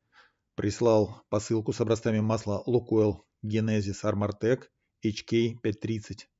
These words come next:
Это полнозольное масло, по апи это S L C F.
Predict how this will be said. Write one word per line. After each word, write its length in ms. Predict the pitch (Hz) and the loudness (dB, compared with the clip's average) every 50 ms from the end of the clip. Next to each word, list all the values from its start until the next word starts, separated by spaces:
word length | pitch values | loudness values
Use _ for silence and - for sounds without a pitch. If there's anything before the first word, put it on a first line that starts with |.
| _ _ _ | _ _ _
Это 220 | - 107 104 - - | -6 -6 -4 -6 -4
полнозольное 760 | - - 107 101 104 101 101 95 113 117 117 120 123 120 | -2 0 0 2 2 0 -2 0 -2 -2 0 0 0 0
масло, 400 | 117 120 120 117 107 - 110 107 | 0 0 -2 -4 -4 -4 -6 -6
по 260 | 98 - - 104 95 92 | -6 -4 -4 -4 -4 -4
апи 360 | - - 98 - - 95 92 | -4 -4 -6 -4 -4 -4 -4
это 320 | 90 90 - 85 95 - _ - | -4 -6 -8 -10 -12 -12 _ -10
S 220 | 92 92 - - | -10 -8 -6 -6
L 140 | 92 90 80 | -6 -6 -6
C 200 | - - - 95 | -6 -8 -6 -4
F. 260 | 98 107 143 139 - | -2 -2 -2 -4 -6